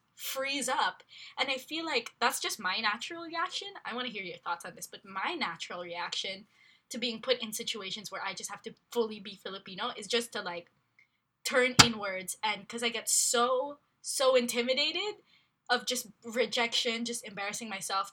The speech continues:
not speaking Tagalog correctly. So, like, I just shut off and I just stop talking and everyone thinks, like, "Oh, she's, like, the shy intern girl," even though, like, I'm a very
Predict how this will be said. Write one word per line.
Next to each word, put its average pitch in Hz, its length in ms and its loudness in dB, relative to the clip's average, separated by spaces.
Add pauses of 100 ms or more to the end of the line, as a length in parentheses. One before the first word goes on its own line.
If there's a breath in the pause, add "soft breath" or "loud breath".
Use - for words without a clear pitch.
not 190 280 -2
speaking 202 500 -8
Tagalog 196 400 -2
correctly. 220 580 -6 (280 loud breath)
So, 226 200 0
like, 196 320 -4
I 247 100 6
just - 240 0 (200)
shut - 360 8
off 190 260 6
and 233 100 -2
I 226 60 -2
just 240 200 0
stop 214 260 2
talking 226 360 0
and 208 100 -6
everyone 220 400 -2
thinks, 202 320 -6
like, 175 240 -4 (280 soft breath)
"Oh, 277 200 4
she's, 269 200 -2
like, 294 160 -4
the 262 60 -2
shy 202 340 0
intern 202 440 -8
girl," 165 360 -8 (120)
even 247 200 0
though, 226 140 2
like, 196 180 -6
I'm 208 100 -4
a 202 100 -4
very 190 440 -6